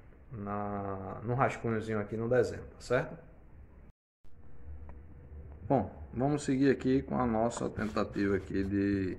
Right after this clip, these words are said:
ilustrar a formação da videira, né? Desde o início, é, com a utilização dos netos. Então, o que é que acontece? É,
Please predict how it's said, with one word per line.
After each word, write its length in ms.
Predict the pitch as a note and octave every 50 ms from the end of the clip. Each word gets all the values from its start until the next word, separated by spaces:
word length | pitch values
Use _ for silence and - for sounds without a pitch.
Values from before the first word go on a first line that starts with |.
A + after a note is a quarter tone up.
| - -
ilustrar 880 | A2+ A#2 A#2 A2 - - - - G#2+ G#2 G#2 A2+ A#2 A#2+ A#2+ - - -
a 60 | F#2+
formação 720 | - - G#2+ G#2+ A#2+ A2 G2 - - - G2 G2+ G#2+ G#2+
da 160 | G#2+ G#2+ G2+ G#2
videira, 480 | G#2 A2+ G#2 G2 F#2+ F2 - - - - - - - -
né? 220 | - - G#2 A#2 C3+ - - - - - - - - - - - - F#2+
Desde 320 | F#2+ F#2 F#2 F#2+ G2+ A2
o 20 |
início, 480 | A2 G#2 G2 G2+ A2+ A#2 A2+ - B2 B2+ C3+ - - - - - - F#2
é, 160 | F#2 F#2 F2+
com 160 | - - F#2
a 60 | F#2+
utilização 640 | F#2 - G#2 G2 F#2 G#2 F2+ - - F#2+ F#2 G2+ G2+ G2+ G2+
dos 220 | - - A#2 A#2+ A2
netos. 300 | G2 E2+ D#2 - - -
Então, 180 | G#2 - C#3+
o 40 | D3+ D3+
que 80 | E3
é 20 | E3
que 80 | E3
acontece? 540 | E3 E3 E3+ D#3+ D#3 - F#2 D#2+ D#2 - - - - - - - - - - - - - - - -
É, 840 | - G#2 G#2 A2 A2+ A2+ A#2 A#2 A#2 A#2 A#2 A#2 A#2 A#2 A2+ G#2+